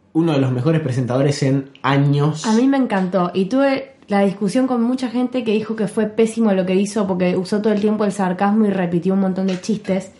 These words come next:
Speaker 1: No importa,
Speaker 2: Y yo quiero
Speaker 1: estuvo bárbaro.
Speaker 2: decir, "I'ma stop you right there".
Speaker 1: <laughs>
Speaker 2: Fue fantástico, fue excelente. Usó el sarcasmo de una manera fantástica y muy necesaria para el contexto.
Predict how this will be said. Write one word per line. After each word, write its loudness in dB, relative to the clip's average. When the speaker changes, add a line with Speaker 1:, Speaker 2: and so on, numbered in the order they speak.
Speaker 1:
No -10
importa, -2
Speaker 2:
Y -4
yo 0
quiero 0
Speaker 1:
estuvo 0
bárbaro. 0
Speaker 2:
decir, -2
"I'ma 0
stop -2
you 0
right 0
there". 0
Speaker 1:
<laughs> 0
Speaker 2:
Fue 0
fantástico, 0
fue -2
excelente. 0
Usó 2
el 0
sarcasmo 2
de 0
una 2
manera 0
fantástica 0
y 0
muy 2
necesaria 0
para -2
el -4
contexto. -4